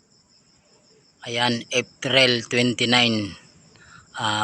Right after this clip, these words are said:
malamang pag Mito, pag Mayo, pagpasok ng Mayo, malamang ibabagsak ng ulan na to.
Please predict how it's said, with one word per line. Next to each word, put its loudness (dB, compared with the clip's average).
malamang 2
pag -2
Mito, -2
pag -2
Mayo, 0
pagpasok 2
ng 0
Mayo, 0
malamang -4
ibabagsak 0
ng -6
ulan -6
na -8
to. -12